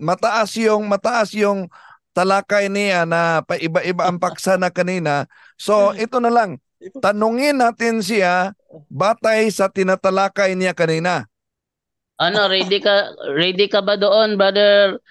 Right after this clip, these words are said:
Speaker 3: B J? Kasi kahit na ulitin natin yung mga talatang ginamit mo, walang kinalaman sa Seventh-day Adventist Church yon.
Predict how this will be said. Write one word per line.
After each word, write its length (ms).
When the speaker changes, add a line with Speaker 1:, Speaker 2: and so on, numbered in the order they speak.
Speaker 3:
B 240
J? 240
Kasi 560
kahit 320
na 240
ulitin 320
natin 160
yung 80
mga 160
talatang 400
ginamit 400
mo, 80
walang 240
kinalaman 480
sa 80
Seventh-day 320
Adventist 480
Church 320
yon. 320